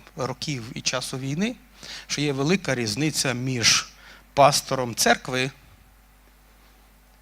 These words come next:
і пастором міста? Відчуваєте?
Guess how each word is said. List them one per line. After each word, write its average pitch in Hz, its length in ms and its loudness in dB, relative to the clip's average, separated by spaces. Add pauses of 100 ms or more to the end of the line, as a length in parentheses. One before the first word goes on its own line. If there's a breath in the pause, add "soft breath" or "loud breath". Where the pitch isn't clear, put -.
і - 80 -4
пастором 120 600 2
міста? - 340 0 (1900)
Відчуваєте? 226 420 2